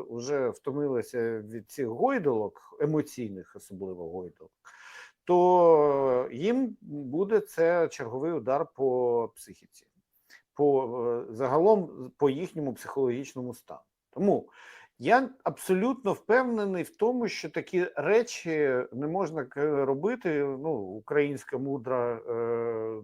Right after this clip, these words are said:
приказка каже: «Не кажи гоп, поки не перескочиш».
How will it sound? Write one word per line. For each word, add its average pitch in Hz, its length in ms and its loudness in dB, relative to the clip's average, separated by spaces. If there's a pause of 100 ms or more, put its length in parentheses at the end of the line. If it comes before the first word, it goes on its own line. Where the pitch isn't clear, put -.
приказка - 440 -6
каже: 127 320 -6
«Не 127 120 -10
кажи 131 240 -4
гоп, 143 260 0 (280)
поки 135 280 -4
не 131 120 -4
перескочиш». 156 920 -8